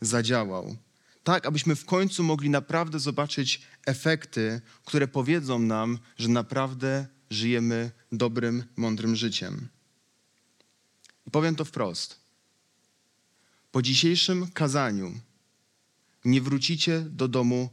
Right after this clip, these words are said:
bardziej duchowi, niż na nie przyszliście. Jak Bóg pozwoli, to być może każdy z nas wyjdzie odrobinę mądrzejszy,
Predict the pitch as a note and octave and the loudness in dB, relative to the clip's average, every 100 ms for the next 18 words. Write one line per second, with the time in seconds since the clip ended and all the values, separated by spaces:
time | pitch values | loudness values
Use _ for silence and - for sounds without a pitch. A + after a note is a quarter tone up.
0 | - G#2 B2+ C3 B2+ A#2+ A2 - A#2+ A2+ | -8 -2 0 0 -2 -4 -6 -4 -2 0
1 | G#2 A2+ G#2 G#2 G2+ - F#2+ - - B2+ | -2 0 -2 -2 -6 -8 -8 -8 -8 -12
2 | - _ _ _ _ _ _ _ _ _ | -20 _ _ _ _ _ _ _ _ _
3 | _ _ _ _ _ _ - A2+ B2+ D3 | _ _ _ _ _ _ -6 -2 -2 2
4 | D3+ C#3 F#3+ C#3+ C#3 C3+ B2+ D#3+ D3 C#3+ | 2 4 2 2 0 2 2 4 2 0
5 | D3+ D3+ C#3 C3 C#3+ C3 C#3+ C3 C#3+ C3+ | 2 0 0 2 0 2 2 2 2 0
6 | C3+ C3+ C#3+ C3+ C3+ C3 F3+ D3+ - B2 | 0 2 2 2 2 2 2 2 2 2